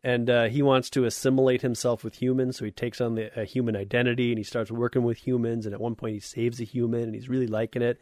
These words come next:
And then, like, they drop that storyline, and then he just goes full Nimrod and starts, like, attacking the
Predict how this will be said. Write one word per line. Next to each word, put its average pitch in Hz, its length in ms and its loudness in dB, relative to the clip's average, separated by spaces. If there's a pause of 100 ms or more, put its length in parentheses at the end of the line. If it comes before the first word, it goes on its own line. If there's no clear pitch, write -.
And 139 80 2
then, 151 180 8
like, 131 220 4
they 127 100 4
drop 117 360 0
that 123 160 2
storyline, 123 640 2
and 110 160 -2
then 113 100 -2
he 117 60 -2
just 113 220 -8
goes 113 180 -2
full 117 260 -2
Nimrod 110 540 0
and 104 80 -4
starts, - 460 -6
like, 101 180 -4 (520)
attacking 107 580 -8
the 101 160 -8